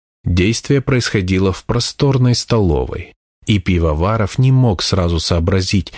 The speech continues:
из-за чего разгорелся сыр-бор. Шофер стоял по стойке смирно,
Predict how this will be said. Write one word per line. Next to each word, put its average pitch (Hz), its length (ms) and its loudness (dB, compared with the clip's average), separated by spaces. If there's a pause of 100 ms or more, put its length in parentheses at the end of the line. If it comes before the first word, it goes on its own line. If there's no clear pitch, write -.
(100)
из-за 90 260 0
чего 95 420 0
разгорелся 87 680 0
сыр-бор. 90 920 -2 (220)
Шофер 202 400 0
стоял 123 420 0
по - 160 -4
стойке 101 460 0
смирно, 78 680 0